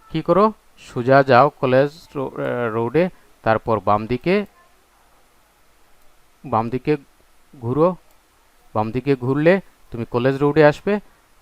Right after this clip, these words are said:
তারপর লাইব্রেরিটি কি হবে, তোমার বাম পাশে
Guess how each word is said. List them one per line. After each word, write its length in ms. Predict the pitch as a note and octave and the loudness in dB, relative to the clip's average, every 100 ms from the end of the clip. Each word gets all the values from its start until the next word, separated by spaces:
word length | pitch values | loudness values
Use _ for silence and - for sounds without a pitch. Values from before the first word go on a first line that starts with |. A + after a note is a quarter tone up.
| _ | _
তারপর 520 | A2 G#2 - D#3+ G#3 - _ _ _ _ _ _ _ - | -2 -2 2 4 4 0 _ _ _ _ _ _ _ -6
লাইব্রেরিটি 460 | G#2 G2+ G#2 A#2+ C3+ | -4 -4 -6 -10 -10
কি 180 | - B2 | -4 -2
হবে, 320 | B2 D#3 F#3+ - _ _ _ _ _ _ _ _ | 2 2 0 -4 _ _ _ _ _ _ _ _
তোমার 360 | G#2 F#2 F2+ F#2+ _ _ _ _ _ _ | -12 -6 -6 -6 _ _ _ _ _ _
বাম 200 | G2 F#2 | -8 -8
পাশে 420 | F2 F#2+ - E3+ | -6 -10 -4 -4